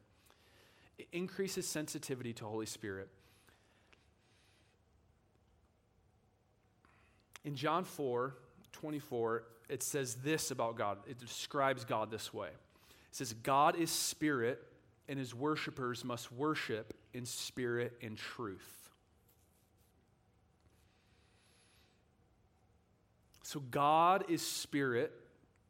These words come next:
and his worshipers will worship in spirit and truth. So he's a spirit. Now let's talk about you and I. God is spirit.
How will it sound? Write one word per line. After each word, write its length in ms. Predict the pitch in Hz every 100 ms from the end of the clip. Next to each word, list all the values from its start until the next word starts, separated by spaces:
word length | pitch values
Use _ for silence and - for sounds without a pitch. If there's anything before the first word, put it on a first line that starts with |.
| _
and 100 | -
his 140 | 139 123
worshipers 1080 | 123 156 160 151 127 117 127 - - - - _ _ _ _ _ _ _ _ -
will 120 | 131
worship 500 | 131 151 139 131 -
in 80 | 127
spirit 600 | 120 - - 131 127 120
and 140 | 123 113
truth. 760 | - - 117 92 - - - - _ _ _ _ _ _ _ _ _ _ _ - _ - -
So 120 | -
he's 380 | 127 - 208 180
a 60 | 180
spirit. 680 | - - 147 110 101 - - - _ _ _ -
Now 160 | 135
let's 180 | 139 139
talk 240 | - 139
about 320 | 139 131 127 - - - _ -
you 160 | 120
and 100 | 117
I. 140 | 101 85 - - _ _ _ _ _ _ - _
God 280 | 143 143 165
is 100 | 160
spirit. 640 | - - 160 127 95 -